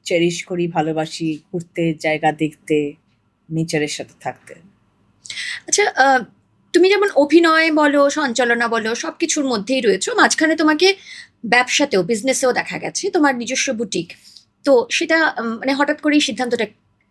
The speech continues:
Speaker 2: কিভাবে নিয়েছিলে?
Speaker 1: ওই যে আমি তোমাকে বললাম একটু আগে যে আমার তখন মনে হচ্ছিল যে ছেলে তো এবার চলে যাবে বাইরে, তো এবার তো আমায় কিছু একটা করতে হবে, কারণ এই স্পেয়ার টাইমটা আমি কি করব?
Speaker 2: হুম, হুম।
Speaker 1: আমি তো আর অভিনয় করতে চাই না।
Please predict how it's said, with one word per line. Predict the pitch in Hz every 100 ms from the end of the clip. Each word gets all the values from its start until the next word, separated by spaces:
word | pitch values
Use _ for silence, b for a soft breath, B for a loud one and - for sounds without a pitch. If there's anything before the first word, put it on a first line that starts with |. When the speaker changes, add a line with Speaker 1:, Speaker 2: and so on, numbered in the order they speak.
| _
Speaker 2:
কিভাবে | 254 226 190
নিয়েছিলে? | 185 170 - 190
Speaker 1:
ওই | 302
যে | 320
আমি | 359
তোমাকে | 339 330 349
বললাম | 285 269 302 320
একটু | 294 285
আগে | 269 254 269 294
যে | 294
আমার | 254 254 254 247
তখন | 233 269
মনে | 254 240 247
হচ্ছিল | 262 269 269 233
যে | 226 254 233 - 185 185
ছেলে | - 202 208
তো | 214
এবার | 220
চলে | 220 214 214
যাবে | 254 330
বাইরে, | 320 254 359 285 - B B B _
তো | 208
এবার | 196 190 202 -
তো |
আমায় | 214 214
কিছু | 214 208
একটা | 214 -
করতে | 233 320 320 -
হবে, | 269 233
কারণ | 220
এই | 202 226 -
স্পেয়ার | - - 240 233
টাইমটা | 254 247 240
আমি | 240
কি | 233 277
করব? | - 151 - -
Speaker 2:
হুম, | 254 226
হুম। | 233
Speaker 1:
আমি | 220
তো | 214
আর | 202
অভিনয় | 190 202 185
করতে | 175 170 185
চাই | 180 151
না। | 135 -